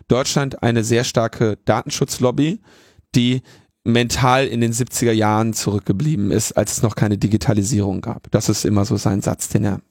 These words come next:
jedes Mal sagt, ne? Wir sind eine Do-, wir sind die ewig gestrige Lobby im Prinzip, ne? Heribert Prantl schreibt in der Süddeutschen Zeitung, man soll nicht bei jeder Gelegenheit von einem Skandal reden. Aber das, was heute am späten Nachmittag im Bundestag geschehen soll,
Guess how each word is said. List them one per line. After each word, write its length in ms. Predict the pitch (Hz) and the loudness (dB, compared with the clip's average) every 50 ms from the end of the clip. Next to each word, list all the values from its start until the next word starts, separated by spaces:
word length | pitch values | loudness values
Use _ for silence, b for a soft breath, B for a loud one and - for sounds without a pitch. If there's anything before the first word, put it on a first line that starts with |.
| _ _ _ _ _ | _ _ _ _ _
jedes 300 | - 110 107 104 98 - | -2 -2 0 0 -2 -2
Mal 280 | - - - 64 - - b b b b b b b b | -2 -4 -4 -4 -6 -8 b b b b b b b b
sagt, 140 | - 87 80 | -2 -2 0
ne? 160 | 90 127 139 | 2 2 2
Wir 80 | 131 110 | 2 2
sind 140 | 117 117 | 2 2
eine 100 | 98 107 | 2 0
Do-, 260 | 101 104 113 117 117 - | 0 0 0 0 0 0
wir 160 | - 113 123 113 | 0 0 0 2
sind 160 | 127 127 127 | 2 0 2
die 100 | 131 - | 2 2
ewig 240 | 127 123 123 - - | 2 2 0 0 0
gestrige 420 | 127 113 - - - 120 107 110 | 0 -2 -2 -2 -4 0 0 0
Lobby 300 | 104 104 104 101 104 98 | 2 2 2 2 0 -2
im 180 | - - - - | -2 -4 -10 -12
Prinzip, 440 | - - - - - - - - | -8 -8 -8 -8 -8 -10 -8 -4
ne? 160 | - 127 175 - B B B B B B B B B B B B B B B B B B B B B B _ | -4 -4 -4 -6 B B B B B B B B B B B B B B B B B B B B B B _
Heribert 500 | - - 160 165 180 180 156 175 151 - | 0 0 2 2 2 2 2 2 0 0
Prantl 540 | - - - 131 135 156 143 - 127 107 101 | -2 -2 0 0 0 0 0 0 0 0 0
schreibt 280 | - - - 113 - - | -2 -2 -2 -2 0 0
in 80 | 113 | 0
der 80 | 113 110 | 0 2
Süddeutschen 540 | 107 120 - - 113 107 - - - 107 98 | 0 0 0 0 0 0 0 -2 -4 -4 -4
Zeitung, 640 | - - 104 104 101 - - 101 92 104 113 135 b b b b b b b b | -2 -2 -2 -2 -2 -4 -6 -6 -6 -8 -8 -10 b b b b b b b b
man 140 | 113 120 | -2 0
soll 220 | 117 123 147 170 170 | 2 2 2 2 2
nicht 240 | 165 175 180 - - | 2 0 0 0 0
bei 100 | 156 143 | 0 0
jeder 460 | 123 117 139 147 147 143 147 143 - | 2 0 2 2 2 0 0 -2 -4
Gelegenheit 560 | - 117 107 104 117 117 120 117 113 120 110 | -2 0 0 2 2 2 0 0 0 0 -2
von 180 | - - 117 - | -2 -2 -4 -2
einem 220 | - 107 104 107 | 0 0 0 0
Skandal 520 | 107 - - - 101 98 - 101 101 98 104 | -2 -2 -2 0 0 0 0 0 0 -2 -4
reden. 460 | 104 - 110 104 98 - 120 110 - | -4 -4 -4 -4 -4 -4 -6 -8 -6
Aber 220 | - - 120 120 113 | -2 0 2 2 2
das, 420 | 113 143 160 185 - - - - | 2 0 -2 -2 -4 -6 -4 -2
was 220 | - 101 - - - | -2 -2 -2 0 0
heute 460 | 135 156 175 - - 180 165 175 - - | 0 0 0 -2 -2 -2 -2 -2 -2 -2
am 100 | 107 104 | -4 -4
späten 400 | - - - 131 131 - 113 110 | -2 0 0 0 0 0 0 0
Nachmittag 520 | 110 113 - - 117 - - 110 - - | 0 0 -2 -4 -2 0 0 -2 -2 -2
im 120 | - 107 | -2 0
Bundestag 440 | 101 113 120 123 117 - - 107 101 | 0 2 0 0 -2 -2 -2 -2 -2
geschehen 400 | - 110 - - 135 135 143 147 | -2 -2 0 0 0 0 0 0
soll, 240 | 131 135 135 135 131 | 0 0 0 0 0